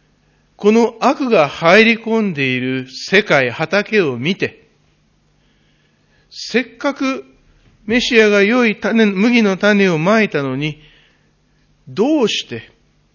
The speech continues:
どこからこんな毒麦まで生えてくることになったのでしょう。そう主人である神様に尋ねるわけです。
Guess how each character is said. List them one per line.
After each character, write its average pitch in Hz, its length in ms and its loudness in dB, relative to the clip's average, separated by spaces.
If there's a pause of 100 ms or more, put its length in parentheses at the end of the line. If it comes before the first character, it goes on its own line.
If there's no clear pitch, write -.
(460)
ど 113 360 -4
こ 247 160 -4
か 208 160 0
ら 180 160 -2
こ 156 200 -8
ん 170 140 -4
な 185 140 -4
毒 147 320 -6
麦 175 320 -4
ま 175 160 -4
で 180 120 -2
生 202 280 -4
え 208 60 -4
て 170 120 -8
く 170 160 -6
る 165 100 -6
こ 160 140 -10
と 151 140 -6
に 143 160 -8
な 175 160 -6
っ 226 120 -14
た 202 140 -6
の 170 140 -6
で 147 140 -8
し - 140 -6
ょ 202 120 4
う。 - 80 -6 (3000)
そ 226 420 0
う 214 40 -10
主 - 280 -2
人 190 280 2
で 151 100 4
あ 147 100 2
る 143 120 -2
神 190 300 -4
様 127 300 -6
に 123 140 -8
尋 127 340 -10
ね 196 180 -4
る 139 120 -8
わ 101 120 -10
け 107 140 -20
で - 120 -20
す。 - 300 -20